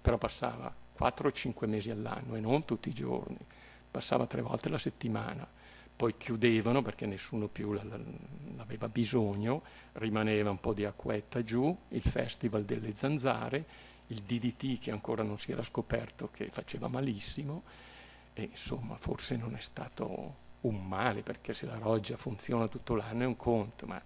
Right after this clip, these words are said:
se va a sprazzi, tra l'altro si riempiva quando era vuota di ogni ben di Dio, insomma, ecco, e la strada era così. Io ho questa foto, quello lì sono io quando è, ma non vorrei essere accusato di narcisismo,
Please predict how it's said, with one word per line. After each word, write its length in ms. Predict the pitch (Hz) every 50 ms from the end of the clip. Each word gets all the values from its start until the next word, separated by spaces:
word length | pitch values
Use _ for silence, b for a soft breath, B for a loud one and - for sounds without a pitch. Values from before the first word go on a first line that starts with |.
| B B B B B B
se 200 | B - 131 113
va 100 | 98 110
a 60 | 107
sprazzi, 680 | - - - - 117 107 92 90 - - - - 123 120 B B B B B
tra 120 | - - -
l'altro 280 | - 110 - - 120
si 180 | 107 - - 113
riempiva 540 | 104 107 104 101 101 - - 107 110 107 104
quando 200 | 104 104 113 120
era 140 | 120 113
vuota 400 | 110 104 120 - - - - -
di 100 | 131 123
ogni 220 | 123 120 - 117 117
ben 300 | - - 107 98 95 98
di 120 | - -
Dio, 360 | - 104 113 - - 80 62 58
insomma, 640 | - - - - - - 71 - - - - - - -
ecco, 400 | - - - - - - - - - B B B B B B B B
e 60 | -
la 140 | 113 113 110
strada 420 | - - - - - - - -
era 160 | - - - -
così. 380 | - - 113 - - 110 - - B B B B
Io 180 | - 113 110 104
ho 40 | 104
questa 380 | - - 117 - - - -
foto, 640 | 123 - - - - - - - - - - - - - - 135 - - b b b b -
quello 140 | - 113 104
lì 100 | 110 107
sono 260 | 101 - 110 101 95
io 180 | 101 98 95 90
quando 340 | - - - 104 - - 117
è, 100 | 110 110
ma 100 | 110 110
non 140 | 113 113
vorrei 280 | - - - - - 107
essere 260 | 104 - - 117 104
accusato 460 | 98 - - 120 - 110 107 - -
di 120 | - - 107
narcisismo, 880 | 107 - - - - - - - - - 98 - - - 123 123 127